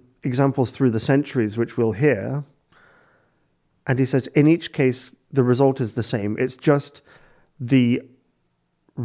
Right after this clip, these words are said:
re-emergence of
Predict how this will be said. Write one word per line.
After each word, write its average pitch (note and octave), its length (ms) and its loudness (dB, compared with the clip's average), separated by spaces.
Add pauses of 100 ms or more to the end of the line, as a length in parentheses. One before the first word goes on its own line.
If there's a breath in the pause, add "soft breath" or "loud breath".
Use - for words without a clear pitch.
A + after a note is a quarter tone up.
(540)
re-emergence C#3+ 1300 4 (920)
of A#2 420 -2